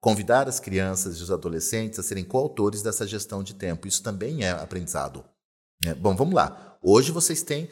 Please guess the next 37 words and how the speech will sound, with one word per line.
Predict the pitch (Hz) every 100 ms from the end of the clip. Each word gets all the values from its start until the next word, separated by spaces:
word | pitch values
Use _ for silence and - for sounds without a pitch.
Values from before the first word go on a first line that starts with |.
| -
a | 92
gente | 90
tem | 160 226
isso | 143 98 - 95
de | 98
foco, | - 98 95 123 135
tem | 120 123
essas | 131 156
coisas | 147 139
pra | 135
entregar. | 131 151 123 87 - - - _ -
Que, | 123 - _ _ _ _ _ -
que | -
que |
você | 175
acha? | 151
Como | 139
é | 147
que | -
poderia | - 147 143 135
ser | 131 131
interessante? | 120 131 123 117 90
O | -
que | -
a |
gente | 131 -
pode | 123 117
fazer? | 120 107
Vamos | 80 85
fazer | 98
um | 90
pouco, | 85 107 -
depois | 90 90 -
para, | 117 98
se | 82 82
alimenta, | 85 107 98 82
brinca, | 101 101 -